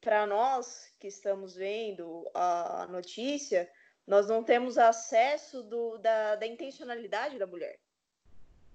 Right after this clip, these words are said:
E aí, pois vem, ela pagou a fiança. E essa questão da fiança é, é muito complicada.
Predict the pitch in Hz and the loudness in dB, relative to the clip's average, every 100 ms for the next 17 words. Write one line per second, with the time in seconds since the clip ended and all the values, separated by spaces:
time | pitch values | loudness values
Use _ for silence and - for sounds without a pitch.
0 | - - 185 190 202 220 220 208 233 294 | -20 -4 0 2 2 2 0 0 -2 0
1 | 269 202 202 202 196 202 202 233 233 214 | -2 -2 -2 -2 0 0 -2 -2 -2 -2
2 | 196 - 175 _ _ _ _ - - - | -8 -20 -20 _ _ _ _ -20 -20 -14
3 | 220 214 220 220 - - 233 311 339 302 | -8 -4 -4 -6 -8 -2 2 2 0 -4
4 | 277 262 247 247 233 208 269 311 - 247 | -2 -2 -4 -6 -2 0 0 -2 -6 -4
5 | 185 175 - _ - 190 196 196 196 196 | -4 -4 -10 _ -4 0 2 4 2 0
6 | 190 190 185 - _ _ _ _ _ - | -2 -2 -6 -8 _ _ _ _ _ -6
7 | 208 220 277 277 247 240 - 240 240 190 | -6 -4 -8 -10 -12 -12 -6 -2 -2 -6